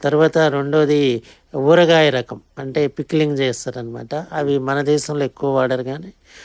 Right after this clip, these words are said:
ఇవి, ఆ, యూరప్, ఆ, ఐరోపా అంటే మన యూరప్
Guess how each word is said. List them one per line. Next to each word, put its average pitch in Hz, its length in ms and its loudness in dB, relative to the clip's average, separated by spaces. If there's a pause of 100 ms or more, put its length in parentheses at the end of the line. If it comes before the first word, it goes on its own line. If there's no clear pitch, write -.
(280)
ఇవి, 139 440 2 (180)
ఆ, 135 180 0
యూరప్, 151 360 4 (300)
ఆ, 127 520 0
ఐరోపా 143 400 0
అంటే 123 500 -2
మన 120 180 -6
యూరప్ 127 400 -4